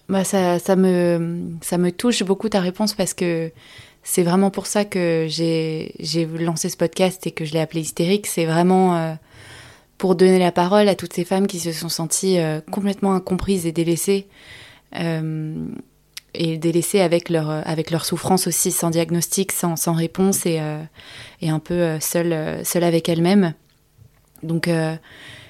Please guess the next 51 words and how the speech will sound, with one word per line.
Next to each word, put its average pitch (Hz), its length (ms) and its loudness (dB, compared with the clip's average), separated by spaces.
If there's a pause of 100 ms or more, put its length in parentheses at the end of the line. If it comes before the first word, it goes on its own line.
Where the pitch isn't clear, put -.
(220)
euh, 180 60 0
je 151 60 -4
suis - 120 -6
contente 214 340 2
qu'aujourd'hui, 190 420 4
il 208 40 4
y 196 60 2
ait 190 40 4
de 170 80 0
plus 196 240 2
en 190 80 4
plus, 196 360 -2
euh, 170 160 4
de, 160 540 -2
d'études, 202 560 2
de 175 120 4
plus 175 240 0
en 170 80 2
plus 180 220 -2
de 165 100 0
connaissances 208 600 4
sur - 180 -2
ces - 120 -2
sujets-là. 180 480 4
Tu, 165 240 -6
tu - 160 -6
l'as 165 100 4
dit 165 120 -6
toi-même, 190 320 4
euh, 160 80 0 (480)
c'est - 180 -2
allé 165 140 2
super 196 360 2
vite 240 200 -2
quand 185 80 0
même. 165 180 2
Je 156 80 -4
me 160 80 0
rends 165 100 0
compte 196 200 0
avec 165 160 2
ton 170 120 -2
témoignage 180 520 2
qu'il 175 120 0
y 160 60 2
a 156 60 -2
cinq 180 300 0
ans, 214 120 4
t'avais 170 320 0
aucune 202 320 2
information. 170 600 0